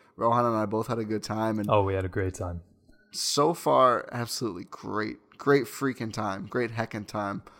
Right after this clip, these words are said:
Speaker 1: to, uh, keep our clean tag on, on iTunes and other pod distributors. But, um, so far, it's just been, I've, I've basically tweeted and said, "Hey, send me on Twitter, uh,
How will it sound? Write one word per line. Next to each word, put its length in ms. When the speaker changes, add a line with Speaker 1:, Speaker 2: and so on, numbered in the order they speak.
Speaker 1:
to, 240
uh, 140
keep 320
our 180
clean 480
tag 380
on, 280
on 120
iTunes 500
and 80
other 140
pod 260
distributors. 480
But, 280
um, 560
so 200
far, 300
it's 180
just 220
been, 240
I've, 280
I've 140
basically 360
tweeted 580
and 180
said, 160
"Hey, 300
send 480
me 100
on 220
Twitter, 500
uh, 460